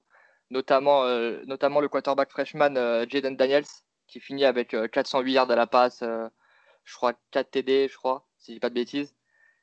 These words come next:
Mais, euh, donc voilà, une grosse fin de saison pour lui. Euh, trois T D, pardon, trois T D.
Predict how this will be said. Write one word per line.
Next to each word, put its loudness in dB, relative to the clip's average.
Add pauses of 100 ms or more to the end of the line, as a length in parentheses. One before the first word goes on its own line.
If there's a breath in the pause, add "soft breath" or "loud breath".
(240)
Mais, 0
euh, 4
donc -6
voilà, 8
une -2
grosse -2
fin 0
de -8
saison -4
pour 0
lui. -2 (960)
Euh, 2
trois 0
T -6
D, 0
pardon, -2 (120)
trois -10
T -6
D. -4